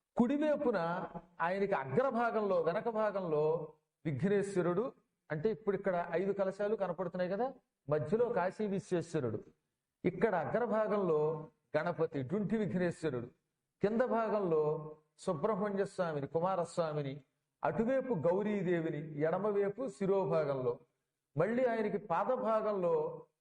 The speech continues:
కాలభైరవుణ్ణి స్థాపించాలి. ఈ ఐదు కలశాలలో ఈ ఐదుగురిని స్థాపించగానే ఈశ్వరుడు పంచముఖుడుగా వచ్చి అక్కడ ఉంటాడు. సద్యోజాతము,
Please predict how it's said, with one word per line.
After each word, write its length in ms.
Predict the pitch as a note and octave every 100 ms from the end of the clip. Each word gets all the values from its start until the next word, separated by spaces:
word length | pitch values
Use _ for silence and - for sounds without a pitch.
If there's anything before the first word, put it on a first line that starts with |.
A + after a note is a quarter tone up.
| _ -
కాలభైరవుణ్ణి 1040 | D#3 F#3+ F#3+ F3+ E3+ D3+ C#3+ C#3+ F3 C#4 -
స్థాపించాలి. 800 | - - D3+ C3 C3 A#2+ A#2 G2+ - _ _ _ _ - _ -
ఈ 120 | G3+
ఐదు 320 | D3 G3 B3
కలశాలలో 640 | B3+ B3+ B3 B3+ A#3+ A#3+ A#3
ఈ 100 | F#3+
ఐదుగురిని 560 | F#3 G#3+ A#3+ B3 B3
స్థాపించగానే 1200 | B3 B3+ E3+ G#3+ A#3 G3 G#3+ F#3+ E3+ D#3+ E3+ F3 E3+ - _
ఈశ్వరుడు 580 | D#3+ B3+ C4 C4 B3 C#4+
పంచముఖుడుగా 1160 | D4+ - G3 D4+ C4 F4 F4+ D4+ G3+ B3 A3+ A3+
వచ్చి 340 | A3+ G#3 -
అక్కడ 220 | A3 G#3 F3+
ఉంటాడు. 420 | D#3+ D#3+ C3+ B2+
సద్యోజాతము, 1120 | - F#3+ C#3+ G#3 A#3+ A3 F3+ F3+ E3+ E3 E3+